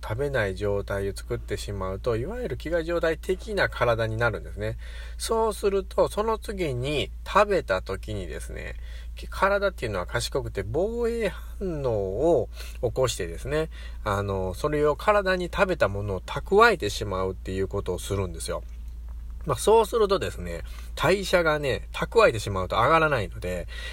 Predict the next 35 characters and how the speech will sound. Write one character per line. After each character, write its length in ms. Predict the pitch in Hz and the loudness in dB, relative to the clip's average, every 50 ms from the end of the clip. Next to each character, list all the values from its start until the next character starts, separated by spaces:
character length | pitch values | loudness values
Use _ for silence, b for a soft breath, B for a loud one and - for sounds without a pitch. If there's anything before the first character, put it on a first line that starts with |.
| B B | B B
え 640 | 107 107 107 107 104 104 101 101 98 98 98 98 95 | 2 4 4 4 4 4 4 4 4 4 2 2 0
ー、 140 | - - 127 | 0 0 4
脂 200 | 143 151 147 139 | 6 8 8 8
肪 20 | |
が 140 | 135 131 127 | 6 2 2
燃 200 | 127 131 135 135 | 4 4 4 4
え 40 | 131 | 2
に 100 | 127 123 | 0 -2
く 140 | - - 113 | -4 -4 -4
く 100 | - 104 | -4 0
て 140 | - 185 - | 0 0 0
太 260 | - - - 110 104 | 0 0 0 0 0
り 80 | 101 | 2
や 140 | 101 98 98 | 2 0 0
す 160 | - - 135 | 0 0 -2
い 80 | 110 - | -2 -2
体 320 | - - 92 90 87 87 | -2 -2 -2 -2 -2 -2
に 100 | 82 82 - - | -4 -6 -6 -4
な 140 | 92 101 | -4 -4
っ 20 | 104 | -4
て 100 | - 104 | -4 -6
し 140 | - - 92 | -8 -6 -6
ま 140 | 87 85 | -8 -8
う 20 | 82 | -8
っ 20 | |
て 140 | - - - | -8 -8 -10
い 40 | 80 | -10
う 20 | - | -10
こ 100 | - 80 | -10 -10
と 100 | 85 80 | -10 -10
な 60 | 80 | -10
ん 60 | - | -10
で 60 | - - | -10 -4
す 60 | - | -2
ね。 180 | 156 156 160 | -2 -2 -2